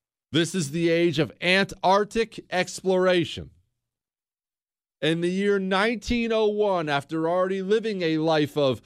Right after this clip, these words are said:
adventure, oceans, exploration, danger,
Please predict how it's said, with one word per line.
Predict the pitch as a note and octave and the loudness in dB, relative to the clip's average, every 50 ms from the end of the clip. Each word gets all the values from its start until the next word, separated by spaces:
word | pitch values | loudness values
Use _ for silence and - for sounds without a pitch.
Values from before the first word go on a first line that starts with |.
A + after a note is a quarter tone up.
| _ _ _ - | _ _ _ 0
adventure, | C#3+ D3+ D3+ B2+ A#2 F3 E3+ E3+ D#3+ - - - A#2 F2 C2 - _ _ _ _ - | 0 0 0 0 0 0 0 0 0 -4 -8 -8 -8 -8 -10 -12 _ _ _ _ 2
oceans, | C#3 D#3+ E3+ F3 D#3 - - C#3+ A2 F2+ D2+ - - _ _ - | 2 4 4 2 0 -2 -4 -4 -4 -4 -6 -10 -14 _ _ 0
exploration, | - D#3 D#3 D#3 - - - D#3 D3+ D3+ D#3 D#3+ E3+ E3 - - B2+ G#2+ G2 D#2+ - | 0 0 0 -2 -6 -6 -2 0 2 2 2 2 2 0 -2 -4 -6 -6 -8 -8 -4
danger, | - E3+ D#3+ E3 E3+ E3+ E3+ D#3 A#2+ F2 F2+ D2 - - | 0 0 2 2 0 -2 -4 -4 -6 -6 -8 -10 -10 -12